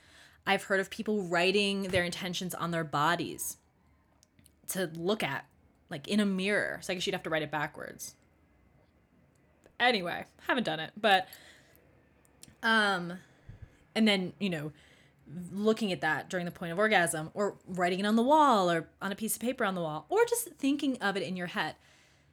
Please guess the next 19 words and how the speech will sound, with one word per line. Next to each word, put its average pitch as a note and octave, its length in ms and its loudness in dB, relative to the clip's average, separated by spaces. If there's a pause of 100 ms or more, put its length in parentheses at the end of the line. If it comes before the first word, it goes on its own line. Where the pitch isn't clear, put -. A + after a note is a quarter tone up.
(320)
Um, A#3+ 380 4
so - 120 -4
you C#4 60 -2
can D#4+ 80 0
be D4 100 4
that D4+ 160 4
specific, F3+ 720 -2 (220)
or C4 240 6
you A3+ 200 2
can B3+ 120 0
even B3+ 160 2
just C#4 300 -2 (200)
really G3+ 840 0 (200)
envision, G3 880 0 (280)
visualize G#3+ 880 2
your F#3+ 140 -4
desired E3+ 400 -4
outcome. - 560 0 (1080)
Now, C4 800 4